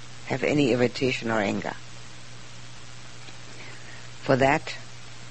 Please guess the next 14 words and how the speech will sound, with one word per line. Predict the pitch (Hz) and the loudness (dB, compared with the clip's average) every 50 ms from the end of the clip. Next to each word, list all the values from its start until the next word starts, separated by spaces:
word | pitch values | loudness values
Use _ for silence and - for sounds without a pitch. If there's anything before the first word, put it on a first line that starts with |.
| - - - | -8 0 4
we | 135 143 139 | 6 8 8
need | 135 135 131 127 117 107 104 120 123 - - - - - - - - - - - - - - - - - - - - - - - - - - - - - - - - - - - | 8 8 6 6 4 2 -2 -4 -6 -8 -10 -10 -10 -10 -10 -10 -10 -10 -10 -10 -10 -10 -10 -10 -10 -10 -10 -10 -10 -10 -10 -10 -10 -10 -10 -10 -10 -10 -10 -10 -10 -10 -10 -10
far | - - - 165 170 | -10 0 4 6 8
more | 165 151 135 117 | 8 8 8 6
insight. | 107 110 113 - - - - - - - - - - - - - - - - - - - | 6 4 2 -2 -4 -6 -6 -6 -8 -8 -10 -10 -10 -10 -10 -10 -10 -10 -10 -8 -2 4
But | 123 170 160 120 - - - - - - - - - - - - - - - - - - - - - - - - - - - - - - - - - - - - - - - - - - - - - - - - - - - - - - - - - - - - - - - - - - - - - - - - - - - - - - - | 6 6 6 6 4 -2 -6 -8 -8 -10 -10 -10 -10 -10 -10 -10 -10 -10 -10 -10 -10 -10 -10 -10 -8 -8 -8 -8 -8 -8 -8 -10 -10 -10 -10 -10 -10 -10 -10 -10 -10 -10 -10 -10 -10 -10 -10 -10 -10 -10 -10 -10 -10 -10 -10 -10 -10 -10 -10 -10 -10 -12 -12 -10 -10 -10 -10 -10 -10 -12 -12 -12 -12 -12 -10 -10 -12 -12 -12 -12 -6 0 6
the | 147 165 | 6 8
residual | 156 165 175 151 147 202 208 208 - 269 254 190 | 10 10 8 8 8 6 6 6 8 8 8 8
effect | 147 135 - - - - 170 160 - - - - - - - - - - - - - - - - | 8 6 2 0 4 4 4 4 4 -2 -6 -6 -6 -6 -6 -8 -8 -10 -10 -10 -10 -8 0 2
that | 139 143 127 - | 4 4 4 6
this | - 165 160 - - - - - - - 120 | 6 6 6 6 2 -6 -10 -8 -8 -4 0
delightful | 120 135 127 131 131 139 165 196 - - 185 175 | 4 4 6 6 6 6 4 4 4 2 2 2
sensation | - - - 120 120 - - 147 143 160 - - 120 120 | 2 2 0 0 0 2 2 2 2 2 2 0 0 0
creates | 117 - - 117 110 117 143 151 - - - - - - - - - | 0 0 0 2 4 4 4 4 2 0 -4 -8 -10 -10 -10 -10 -10